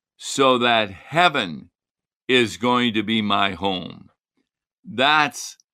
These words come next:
the message of the last prophets of the Old Testament, pointing forward to Jesus as the fulfillment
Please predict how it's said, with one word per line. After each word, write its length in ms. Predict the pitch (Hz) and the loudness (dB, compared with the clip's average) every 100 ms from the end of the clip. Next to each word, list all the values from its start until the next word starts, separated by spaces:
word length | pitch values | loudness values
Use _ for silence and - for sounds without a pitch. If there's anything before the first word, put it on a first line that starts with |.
| _ _ | _ _
the 200 | - 127 | -2 -2
message 840 | 131 139 123 - 92 76 - - _ _ _ _ _ _ _ - | 2 0 0 -2 -6 -8 -16 -20 _ _ _ _ _ _ _ 0
of 280 | 110 110 | 2 2
the 120 | 104 104 | 2 2
last 600 | 110 120 123 110 - _ _ _ _ _ _ | 4 4 2 -4 -14 _ _ _ _ _ _
prophets 760 | - 131 120 107 92 - - _ _ _ _ 101 | 0 4 4 2 -6 -8 -20 _ _ _ _ -2
of 160 | 113 | 0
the 140 | 117 110 | 2 2
Old 320 | 107 104 - | 0 -2 -4
Testament, 640 | 120 117 - 104 85 71 - _ - _ _ _ | -2 -2 -2 -8 -10 -12 -20 _ -20 _ _ _
pointing 460 | - 147 147 139 113 | 0 2 2 0 -2
forward 480 | 120 127 120 117 107 | -2 0 2 0 -4
to 140 | 110 | -8
Jesus 960 | 101 92 135 180 147 117 101 90 - - _ _ _ - | -8 -4 0 2 0 -2 -6 -8 -16 -20 _ _ _ 0
as 360 | 135 123 110 | 2 2 -2
the 180 | 120 113 | -4 -4
fulfillment 1120 | - 120 113 101 _ 175 202 185 131 85 - | -2 -2 0 -2 _ 0 2 2 -2 -2 -12